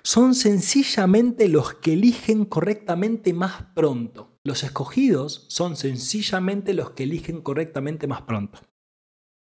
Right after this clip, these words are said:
"Las mentes rectas pueden hacer eso, pueden hacer esto ahora.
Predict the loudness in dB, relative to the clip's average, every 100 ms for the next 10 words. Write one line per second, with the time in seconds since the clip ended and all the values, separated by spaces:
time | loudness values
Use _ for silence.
0 | _ _ _ _ _ -18 -14 -12 -12 -2
1 | 0 2 4 4 4 2 2 2 2 -2
2 | -4 -4 -14 _ -20 -20 _ 0 4 6
3 | 4 2 0 2 2 2 2 -2 -4 -6
4 | -12 _ 2 4 6 4 2 2 0 0
5 | 4 4 4 -4